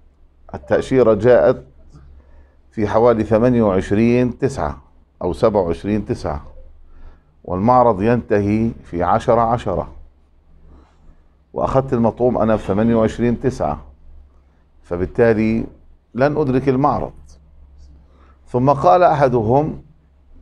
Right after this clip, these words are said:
"ربما إذا لم تدرك المعرض تلغى التأشيرة أيضًا". فأصبحت بين نارين، فاستشرت من يعمل بمكاتب السفر،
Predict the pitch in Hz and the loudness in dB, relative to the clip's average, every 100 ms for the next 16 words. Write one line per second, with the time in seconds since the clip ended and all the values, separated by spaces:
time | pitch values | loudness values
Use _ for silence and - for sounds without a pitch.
0 | - - 127 180 151 143 135 143 143 143 | -20 -2 2 4 4 4 4 4 4 6
1 | 143 135 170 143 147 143 131 151 156 160 | 4 2 0 0 0 0 2 4 6 4
2 | 156 175 156 143 147 143 131 135 101 87 | 2 0 4 2 4 2 2 2 4 4
3 | 87 76 - - _ _ _ _ _ _ | 0 -4 -12 -18 _ _ _ _ _ _
4 | - - - - - - - _ _ _ | -20 -20 -20 -20 -20 -20 -20 _ _ _
5 | _ _ 82 113 - 135 131 110 110 117 | _ _ 0 0 2 -2 0 0 2 2
6 | 117 123 127 131 110 - - _ - - | 2 2 2 0 -2 -10 -18 _ -20 -20
7 | - _ _ _ _ _ _ _ _ _ | -20 _ _ _ _ _ _ _ _ _
8 | _ _ _ _ _ _ _ _ _ - | _ _ _ _ _ _ _ _ _ 2
9 | 135 139 139 135 135 127 82 - - 127 | 6 8 8 6 6 2 -2 -10 -4 -4
10 | - 180 160 151 139 131 127 - _ _ | 2 2 2 0 2 2 0 -6 _ _
11 | _ _ _ _ 110 117 131 135 117 110 | _ _ _ _ -4 0 2 2 4 2
12 | 101 90 101 - - - - 98 120 113 | 2 -4 -8 -14 -20 -20 -10 0 2 4
13 | 107 110 127 120 98 98 - 110 143 143 | 2 2 2 0 -4 -4 -2 0 0 -2